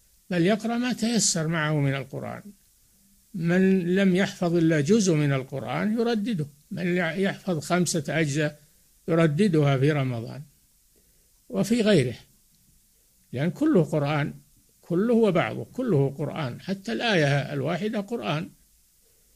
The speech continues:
فيردد القرآن ويكثر منه دائما وأبدا، وفي رمضان أخص لأنه نزل فيه القرآن، فيكثر المسلم من تلاوة القرآن،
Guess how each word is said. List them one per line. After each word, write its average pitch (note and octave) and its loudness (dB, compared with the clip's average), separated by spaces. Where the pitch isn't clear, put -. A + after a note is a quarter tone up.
فيردد D#3+ -2
القرآن C#3 -4
ويكثر E3+ -2
منه C#3+ 0
دائما E3 2
وأبدا، C3+ -2
وفي F#3+ 2
رمضان D#3+ 0
أخص - -4
لأنه E3 0
نزل D3 2
فيه C3+ 2
القرآن، C#3+ 0
فيكثر F3 0
المسلم D#3 2
من C3 0
تلاوة C#3 2
القرآن، C3 -8